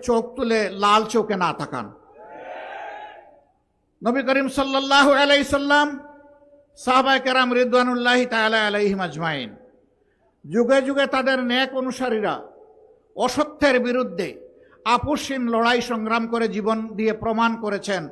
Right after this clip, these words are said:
জীবন দেওয়া সম্ভব, অন্যায়ের কাছে মাথা নত করা সম্ভব নয়।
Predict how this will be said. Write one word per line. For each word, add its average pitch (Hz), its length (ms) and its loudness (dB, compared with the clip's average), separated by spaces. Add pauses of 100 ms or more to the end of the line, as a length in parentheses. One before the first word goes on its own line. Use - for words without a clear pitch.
(500)
জীবন 254 420 0
দেওয়া 277 260 4
সম্ভব, 208 680 0 (220)
অন্যায়ের 247 440 2
কাছে 226 280 -2
মাথা 214 480 4
নত 196 360 2
করা 185 340 2
সম্ভব 170 720 -4
নয়। 180 420 4